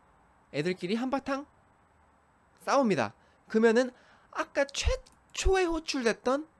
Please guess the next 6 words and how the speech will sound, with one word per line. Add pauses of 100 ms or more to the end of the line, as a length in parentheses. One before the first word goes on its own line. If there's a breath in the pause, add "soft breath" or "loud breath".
(540)
얘로
돌아오게
돼가지고 (320 soft breath)
다시 (500)
이
포인트로